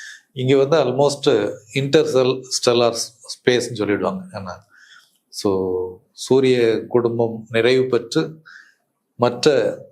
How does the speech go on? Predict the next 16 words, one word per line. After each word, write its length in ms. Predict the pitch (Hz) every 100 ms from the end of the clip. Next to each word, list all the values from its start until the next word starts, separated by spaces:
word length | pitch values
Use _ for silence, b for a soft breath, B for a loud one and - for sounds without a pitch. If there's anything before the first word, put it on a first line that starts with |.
| _ _ - - 120
அஹ், 180 | 110 107
கேலக்சியோட 580 | 117 131 131 131 117 113
பிற 260 | - 123 131 127 127
கோள்களுடைய 560 | - 127 123 117 107 104
தாக்கம் 340 | 117 117 120
வரக்கூடிய 480 | 110 104 104 98 95
இடம் 200 | 92 98
தான் 180 | 123 151 - _ 104
இந்த, 160 | 98 92 - -
இந்த 200 | 104 98
இடம். 280 | 98 120 165 - _
ஒட்டுமொத்தமா 760 | 127 131 147 165 165 175 165 147
பார்க்கும்போது 680 | 135 139 123 107 104 - -
சூரிய 480 | - - 160 156 135
குடும்பத்தின் 520 | 123 120 120 113 104
விட்டம் 380 | 110 - 175